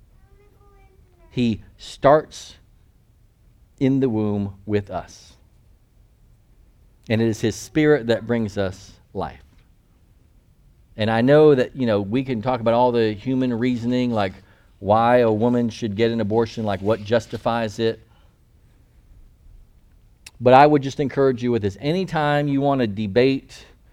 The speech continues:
you want to take the side of, of human logic over the Word of God, I would encourage you to go back to this.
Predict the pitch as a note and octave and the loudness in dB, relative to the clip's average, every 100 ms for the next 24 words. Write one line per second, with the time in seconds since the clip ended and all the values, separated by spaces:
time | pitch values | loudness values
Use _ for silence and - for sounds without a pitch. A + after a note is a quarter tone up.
0 | _ _ A2+ C3+ B2 B2 B2 A2+ - B2 | _ _ -2 0 0 -2 -2 -4 0 2
1 | B2 B2+ A2+ G2+ F#2+ - - _ _ _ | 4 4 4 2 0 -8 -20 _ _ _
2 | - G2 F#2+ F#2 - _ _ - C#3 C#3 | -8 -4 -4 -4 -12 _ _ -8 -4 -2
3 | C3+ A2+ A2 A#2+ B2 C3 - - - _ | -2 -2 -2 -2 -4 -10 -10 -20 -20 _
4 | _ _ _ _ - A#2 A2+ A2 G2+ A2 | _ _ _ _ -2 0 0 0 0 0
5 | A2+ G2 A2 A2 - G#2+ A#2+ A#2 A2 A2+ | 0 0 4 4 2 0 0 -2 -2 -4
6 | G2+ G#2+ F#2+ F#2 F#2+ F#2 F#2 F2+ E2 D#2+ | -2 -4 -6 -4 -4 -4 -8 -10 -14 -16